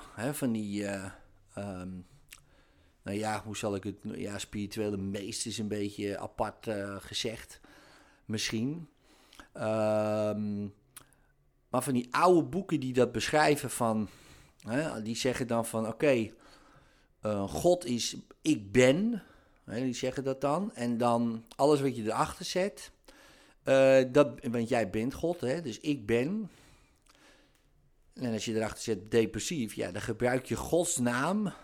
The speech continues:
<laughs> niet correct, zou je kunnen zeggen. Want ja, je voelt je fucked up. Dus als je zegt, ik ben liefde, ik ben rijk, ik ben, ehm, eh, waardevol,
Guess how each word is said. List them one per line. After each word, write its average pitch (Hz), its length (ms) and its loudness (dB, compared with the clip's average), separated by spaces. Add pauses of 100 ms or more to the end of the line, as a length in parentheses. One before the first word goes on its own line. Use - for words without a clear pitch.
(180)
<laughs> 131 300 -4
niet 143 420 0
correct, 127 500 4
zou 101 180 -2
je 95 60 -2
kunnen 92 240 -4
zeggen. 101 340 -6 (400)
Want 139 320 4
ja, - 300 -6
je 143 180 0
voelt 117 300 -2
je 120 80 -4
fucked 131 300 0
up. 107 240 0
Dus 120 200 -2
als 135 180 0
je 143 60 0
zegt, 127 160 -4
ik 120 220 -6
ben 120 360 2
liefde, 120 680 -4
ik 120 280 -8
ben 110 360 -2
rijk, 113 540 -4
ik 110 260 -6
ben, 113 340 -2 (460)
ehm, 104 520 0 (720)
eh, 92 260 -8
waardevol, 120 880 0